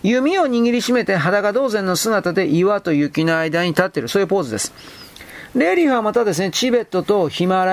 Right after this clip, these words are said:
ヤ山脈に存在している広大な洞窟の迷宮と地下通路について、我々に注意を促します。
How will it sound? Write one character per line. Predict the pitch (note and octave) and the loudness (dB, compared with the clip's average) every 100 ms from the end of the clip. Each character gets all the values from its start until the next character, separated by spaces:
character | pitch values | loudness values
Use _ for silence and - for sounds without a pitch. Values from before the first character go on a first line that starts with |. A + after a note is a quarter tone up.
| F#3 | 0
ヤ | F3+ | 0
山 | A#3 A#3 | 0 0
脈 | G3+ D3+ F#3+ | 0 0 -2
に | F#3 | 0
存 | F3 E3+ | 0 0
在 | E3+ E3 | 0 0
し | |
て | F3 | -2
い | |
る | E3 | 0
広 | - F#3+ | 0 0
大 | F#3 F#3+ | 0 0
な | G3 G3 | 0 0
洞 | E3+ B3+ A3+ - | 0 0 -2 -2
窟 | A#3 | 0
の | F3+ | 0
迷 | F#3+ G#3+ | 0 0
宮 | G#3 G3+ | 0 0
と | G3+ | -2
地 | - | -2
下 | A#3 | -2
通 | A#3 C4+ C4+ | -2 0 0
路 | A#3+ | 0
に | G3+ F#3 | -2 -4
つ | - C4 | -2 -2
い | |
て、 | F#3+ C3+ - - - - | -2 -4 -6 -10 -8 0
我 | G3+ A3+ | 0 2
々 | A3+ A3 | 0 -2
に | G#3+ | -4
注 | - C4 | -2 0
意 | A#3 | 2
を | B3 | 2
促 | F3 D#3+ | 0 0
し | D#3 | -2
ま | D3+ | -4
す。 | - | -4